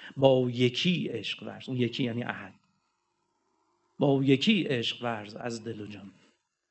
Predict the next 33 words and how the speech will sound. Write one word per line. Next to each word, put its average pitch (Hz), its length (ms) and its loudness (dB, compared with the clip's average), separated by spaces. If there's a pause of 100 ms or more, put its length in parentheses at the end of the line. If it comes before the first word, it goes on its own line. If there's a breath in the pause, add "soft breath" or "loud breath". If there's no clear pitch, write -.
(320)
تا 147 160 4
به 139 100 4
عین 143 240 4
الیقین 139 540 4 (100)
عیان 165 340 2
بینی 135 240 0
که 147 120 -4
یکی 147 580 2
هست.» 135 360 -6
و 120 60 -4
بعضی 139 280 -2
می‌خونن 170 300 0 (200 loud breath)
که 139 120 -2
یکی 139 480 4
هست، 117 320 -6
یعنی 131 160 -4
احده. 113 520 -4 (600 loud breath)
«و 143 80 4
هیچ 220 600 4
نیست 247 260 6
جز 226 220 6
او، 226 260 0
وحده 190 360 4
لا 170 460 2
اله 127 140 -2
الا.» 117 520 -8 (1600 loud breath)
مراقبت 247 540 12
از 214 160 2
این 202 140 4
منشأ 185 360 2
می‌شه 220 180 0
ذکر 147 400 -4
الله. 110 320 -10